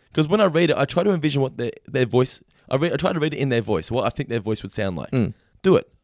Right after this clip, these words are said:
Speaker 1: I'm, I'm looking forward to this. Mailbag at fourfingerdiscount dot com dot A U,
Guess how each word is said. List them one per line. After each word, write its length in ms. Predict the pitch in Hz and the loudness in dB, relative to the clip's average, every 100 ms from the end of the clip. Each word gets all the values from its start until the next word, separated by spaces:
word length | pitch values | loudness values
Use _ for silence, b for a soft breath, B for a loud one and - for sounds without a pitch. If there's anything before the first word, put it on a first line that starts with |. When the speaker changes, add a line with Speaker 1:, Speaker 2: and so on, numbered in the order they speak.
| _ | _
Speaker 1:
I'm, 200 | - 127 | -8 -6
I'm 120 | 127 | -4
looking 160 | 156 139 | -4 0
forward 180 | 139 135 | 0 0
to 60 | |
this. 160 | 73 - | -6 -2
Mailbag 340 | 135 160 151 | 2 2 2
at 80 | 135 | 0
fourfingerdiscount 600 | 143 139 127 120 - 110 | 0 -2 -2 -2 -2 -4
dot 120 | 104 | -4
com 120 | - | -2
dot 100 | 113 | 0
A 40 | 104 | 2
U, 180 | 92 | 2